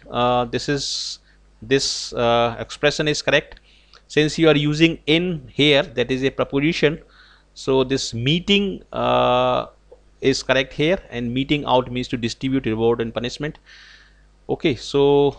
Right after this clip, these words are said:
this sentence is no improvement sentence, and here your answer will be E. Question number seven, the fighting which started in the night had petered out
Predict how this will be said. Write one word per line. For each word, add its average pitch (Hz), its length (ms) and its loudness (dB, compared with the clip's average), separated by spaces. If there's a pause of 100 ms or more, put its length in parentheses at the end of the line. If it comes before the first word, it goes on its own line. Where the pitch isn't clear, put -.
(100)
this 135 200 -6
sentence 160 680 -2
is - 580 -2 (640)
no 143 400 2
improvement 139 600 -2
sentence, 139 640 -2
and 117 240 -6
here 135 300 4
your 120 320 0
answer 120 460 0 (160)
will 117 300 2
be 127 320 -2
E. 113 240 2 (1200)
Question 180 280 4
number 190 180 4
seven, 180 360 2
the 151 100 2
fighting 147 440 0
which 156 160 -4
started 143 420 0
in 147 140 -4
the 135 80 0
night 127 380 0
had 127 480 -4 (140)
petered 190 440 2
out 123 360 2